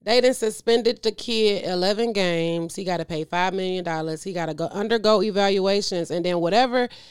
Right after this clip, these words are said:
in those evaluations, um, the evaluators feel like he need for treatment, he's supposed to do that.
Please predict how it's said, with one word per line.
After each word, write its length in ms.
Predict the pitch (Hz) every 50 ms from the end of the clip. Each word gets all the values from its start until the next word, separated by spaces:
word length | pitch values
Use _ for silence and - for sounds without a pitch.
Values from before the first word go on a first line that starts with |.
| - - _ _ _ _
in 160 | - 214 226 220
those 240 | 208 208 202 -
evaluations, 1080 | 190 196 165 190 190 190 185 180 185 175 180 170 - - 175 170 165 160 156 143 143 -
um, 640 | - 147 165 165 165 160 156 151 151 143 147 143 147 143
the 220 | 165 175 180 175
evaluators 600 | 180 180 185 190 190 190 190 165 160 165 - -
feel 120 | 185 180 175
like 200 | 165 151 139 143
he 140 | 190 196 180
need 560 | 185 185 185 175 175 170 165 160 - - -
for 160 | - 175 156
treatment, 440 | - - 220 233 233 226 208 180 185
he's 140 | 214 202 -
supposed 320 | 190 - 190 175 165 156
to 60 | 170
do 140 | 165 175 165
that. 180 | 156 131 104